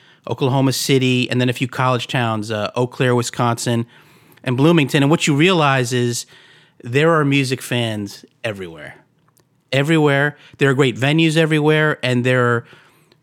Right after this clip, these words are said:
communities that form around music everywhere. And sometimes when you go to these places that aren't as well traveled, there's almost a greater level of appreciation. Uh, 'cause, you know, New York and Philly and markets like this, we, we get spoiled. We have everything here. Not every tour goes through,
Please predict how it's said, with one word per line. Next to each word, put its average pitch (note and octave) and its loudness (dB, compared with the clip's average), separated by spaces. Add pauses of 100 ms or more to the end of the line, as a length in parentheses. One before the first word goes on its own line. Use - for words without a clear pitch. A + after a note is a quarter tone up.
communities D3+ 2
that B2+ -2
form D3+ 0
around A#2+ 0
music A#2 -2
everywhere. A#2+ 0
And A#2 -2
sometimes F#3 0
when C#3+ 2
you B2+ 0
go C#3+ 0
to C3+ -6
these B2+ -4
places C3+ -4
that A2 -6
aren't A#2+ 0
as A2 -4
well A#2+ 0
traveled, B2+ -2 (400)
there's B2+ -2
almost D3 0
a B2 -6
greater B2 0
level A#2+ 0
of A2 -2
appreciation. A2 -2 (420)
Uh, D3+ -2
'cause, F#3 0
you A3+ 4
know, C3+ 4
New C#3+ 2
York E3+ 4
and C#3 -2
Philly D3+ 2
and C3 0
markets B2+ -2
like A#2+ -2
this, C3+ -2
we, C#3 0
we D#3 -2
get D3+ 0
spoiled. A#2+ 0
We B2 2
have A#2 0
everything G#2+ -4
here. A2 -4
Not A#2 -2
every C3+ 0
tour B2 -2
goes G#2+ -6
through, G2+ -6